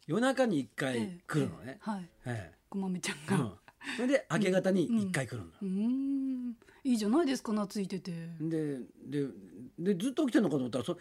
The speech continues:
Speaker 1: その時ちょっと来るだけで、
Speaker 2: はい。
Speaker 1: まだ、またずっと寝てんのさ。
Speaker 2: おー。
Speaker 1: で、「なんでさっき起きたんだ」みたいな。
Speaker 2: <laughs> 振り回されてますね。
Speaker 1: そう、そう、そう。だからまあね、
Speaker 2: うん。
Speaker 1: だから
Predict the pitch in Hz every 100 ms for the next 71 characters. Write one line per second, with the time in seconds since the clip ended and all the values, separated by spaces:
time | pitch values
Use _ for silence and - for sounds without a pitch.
0 | - - 294 262 226 - 202 147 170 139
1 | 117 110 107 170 226 190 220 156 131 -
2 | 156 139 175 165 160 160 127 104 - -
3 | 196 190 180 175 175 415 - 214 160 135
4 | - 110 95 92 - - 113 - - -
5 | - - 262 277 294 302 302 277 214 185
6 | - 180 - 196 113 107 104 - - -
7 | 220 - _ - 127 110 101 104 101 92
8 | 104 92 196 185